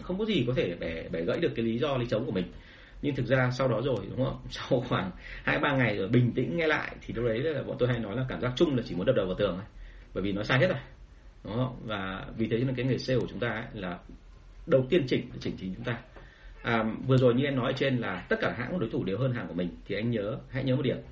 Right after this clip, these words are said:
là hàng của mình nó tồn tại là vì một lý do nào đó. Và nếu như mà trường hợp của em, anh sẽ hỏi ngược lại em, nếu anh là sếp của em, vậy thì hàng của mình có hơn gì hàng đối thủ không?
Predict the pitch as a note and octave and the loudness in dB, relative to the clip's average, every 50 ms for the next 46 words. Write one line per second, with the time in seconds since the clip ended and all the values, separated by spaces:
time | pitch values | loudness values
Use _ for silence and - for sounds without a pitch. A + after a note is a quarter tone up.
0 | - - - - - - A2 A2+ A#2 G#2 F2 E2+ F#2+ F#2+ F#2+ G2 A2 - C3 G2 | -18 -18 -18 -10 -6 -4 -2 0 0 -2 0 0 0 0 0 -2 0 0 0 0
1 | F2+ - F2+ - - F2+ F2 F#2 F#2+ F2+ F2 F2 F#2 G#2 A#2 - F2+ F2 E2+ E2+ | 0 -4 -6 -6 -6 -8 -6 -4 -4 -2 -2 -2 -2 -4 -4 -4 -4 -6 -8 -10
2 | - - - - - - - - - - - - - - A2 A2 G#2+ G2 F2+ - | -10 -14 -20 -20 -20 -20 -20 -20 -20 -20 -20 -20 -14 -4 -2 0 0 0 -2 -4
3 | - - - - - - - - - - - - - - C3+ C#3+ D#3+ G3+ A#3+ B3 | -8 -14 -18 -18 -18 -18 -20 -20 -20 -20 -20 -10 0 6 6 8 8 8 6 6
4 | A#3+ A#3 G3+ F3+ - - - - - - - A#2+ G#2 - G2+ G2 F#2 - F2+ F2+ | 4 4 2 -2 -6 -14 -20 -20 -20 -14 -8 -6 -6 -4 -4 -6 -4 -4 -2 0
5 | A2+ B2 A#2+ A#2 - A#2+ B2+ - C3+ C3+ G2 F2 F#2 F2 F#2 F2+ - - A2+ A2 | 0 0 0 -2 -4 -4 -4 -4 -4 -4 -4 -4 -4 -6 -6 -4 -2 -2 -2 -2
6 | A2 G#2+ A#2 B2 C#3 C3 A#2+ G#2+ - - E3+ - - F2+ F#2+ G#2 - - - - | 2 2 2 2 4 2 2 0 0 -2 -2 -2 -2 -4 -4 -4 -4 -8 -16 -20
7 | - - - - - - F2 F#2 G2+ G2 G#2 G2 F2+ D#2+ E2+ F#2 F#2 - G2 A2 | -20 -18 -20 -12 -4 -4 -4 -2 -2 -4 -4 -4 -4 -4 -4 -4 -2 -2 -2 -2
8 | D3+ C#3+ C3+ A#2+ G#2 F#2 F#2 F2 F2+ F2 - C#3+ B2+ - - A2+ | 0 0 0 -4 -4 -6 -6 -6 -6 -6 -6 -6 -6 -6 -8 -10